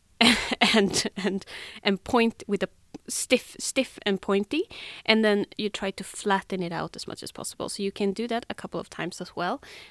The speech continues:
Point, strong tongue to flat,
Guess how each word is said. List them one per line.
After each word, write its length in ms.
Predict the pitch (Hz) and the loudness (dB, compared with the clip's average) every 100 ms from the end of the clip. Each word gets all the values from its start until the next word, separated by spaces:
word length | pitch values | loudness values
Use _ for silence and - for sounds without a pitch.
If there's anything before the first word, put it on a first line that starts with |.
| _ _ _ | _ _ _
Point, 440 | - 240 269 - - | -2 2 2 -2 -8
strong 460 | - - 202 185 180 | -8 -4 -2 -2 -4
tongue 340 | - 262 349 359 _ _ | -2 0 2 0 _ _
to 360 | - 247 247 254 _ _ - | -8 -6 -4 -6 _ _ -20
flat, 680 | - - 196 185 - - | -10 -2 0 0 -6 -16